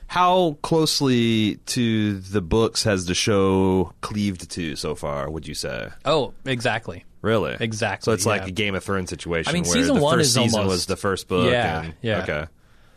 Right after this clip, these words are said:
Speaker 2: It's almost beat for beat the first book, with
Speaker 1: All right.
Speaker 2: minor exception like the Slingshot Club and stuff.
Speaker 1: Uh, s-, in terms of, like, who's lived and who's died, it's pretty, pretty close.
Speaker 2: Uh-huh.
Speaker 1: So, okay. Interesting. Uh,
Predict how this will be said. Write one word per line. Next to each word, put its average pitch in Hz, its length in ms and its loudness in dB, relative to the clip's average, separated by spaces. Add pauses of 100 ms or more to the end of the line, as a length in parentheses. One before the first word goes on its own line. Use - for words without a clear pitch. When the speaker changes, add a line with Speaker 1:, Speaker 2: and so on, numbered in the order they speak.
(280)
Speaker 2:
It's 123 140 -2
almost 135 400 -2
beat 120 160 0
for - 120 -8
beat 107 200 -2
the 104 60 -8
first 98 320 -8
book, 95 320 -8
with 104 120 -6
Speaker 1:
All 110 80 0
right. 104 160 0
Speaker 2:
minor 107 260 -2
exception 104 400 -4
like 95 120 -8
the - 80 -16
Slingshot 98 400 -8
Club 95 220 -12
and 98 80 -14
stuff. 98 340 -12 (260)
Speaker 1:
Uh, 90 300 0
s-, - 160 -2
in 113 100 -2
terms 120 260 0
of, 107 60 2
like, 98 140 0
who's 107 260 0
lived 104 280 0
and 90 100 -4
who's 95 200 0
died, 90 300 0
it's 85 120 -4
pretty, 85 320 -4
pretty 80 280 -6
close. 87 560 -4
Speaker 2:
Uh-huh. 123 200 -2 (260)
Speaker 1:
So, 76 500 -4 (120)
okay. 92 300 -4 (200)
Interesting. - 540 -12 (760)
Uh, 98 760 2